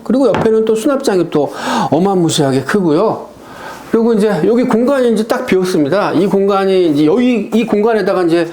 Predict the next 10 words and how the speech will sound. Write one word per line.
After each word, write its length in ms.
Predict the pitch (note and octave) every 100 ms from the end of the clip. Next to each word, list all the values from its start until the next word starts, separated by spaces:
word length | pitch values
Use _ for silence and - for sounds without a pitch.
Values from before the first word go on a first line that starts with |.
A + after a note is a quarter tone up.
| - -
냉장고 520 | - E3 A3 A3 G#3 G#3+
딱 300 | - A3+ -
집어넣으면은 640 | F3 G3 F#3 E3 D#3+ E3
왁구가 480 | G#2+ - D#3+ D3+ D#3
흔한 180 | G3 F3+
말로 260 | D3 C#3
딱 280 | E3+ - - - - - -
찹니다. 540 | - B3 G3 E3+ D#3 - - - -
전세로 380 | F3 A#3 D4 D4+
사니까 640 | D4+ C#4+ C#4 G#3 G#3 G#3